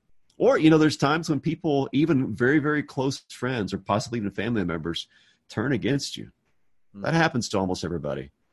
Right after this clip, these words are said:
Speaker 1: Well, that's exactly what David is describing in Psalm three when he's talking about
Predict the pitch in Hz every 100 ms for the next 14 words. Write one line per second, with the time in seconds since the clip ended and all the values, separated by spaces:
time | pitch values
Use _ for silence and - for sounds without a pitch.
0 | _ _ - 139 277 135 113 127 135 131
1 | 95 98 131 85 80 - 82 80 85 85
2 | 85 - 104 104 - 101 123 98 80 87
3 | 92 87 85 92 92 87 87 -